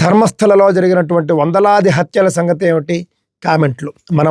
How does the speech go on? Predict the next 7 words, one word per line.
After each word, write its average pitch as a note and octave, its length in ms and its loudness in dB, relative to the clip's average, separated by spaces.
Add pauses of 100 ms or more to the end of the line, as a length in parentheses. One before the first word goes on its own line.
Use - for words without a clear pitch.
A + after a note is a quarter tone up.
వాళ్ళ, D#3 220 2 (160)
ఇతర D3+ 220 -2
మతస్థులా D3 400 -4 (100)
తెలియదు. B2 280 -16 (1040)
అయితే A#3+ 260 4 (520)
ఏ F3 60 2 (100)
అంశమైనా G#3 560 0